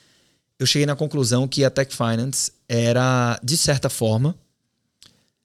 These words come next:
a nossa Branca de Neve. Vamos lá, vamos entender isso agora. A animação O Vapor Willy,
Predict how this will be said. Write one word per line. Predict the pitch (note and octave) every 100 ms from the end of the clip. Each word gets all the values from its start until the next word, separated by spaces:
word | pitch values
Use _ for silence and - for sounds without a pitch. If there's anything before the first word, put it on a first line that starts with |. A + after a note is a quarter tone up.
| _
a | - A#2+
nossa | A#2+ A#2+ - D3 C3
Branca | A#2+ A#2+ A#2+
de | B2+
Neve. | B2 G2 G#2 - _ _ _ _ _ _ _ _ _ _ _ - - _ _
Vamos | C3 G2+ G#2+
lá, | C3+ G2
vamos | G#2 G#2+
entender | B2 G#2+
isso | A2 C#3
agora. | F#2+ D2 - _ _ _ _ _ _ _ _ - - - - - - _
A | F#3+ A#3
animação | B3+ A#3 G3+ - D3 -
O | F3+
Vapor | F#3 E3 - G3+ - -
Willy, | B2+ B2 B2+ D3+ -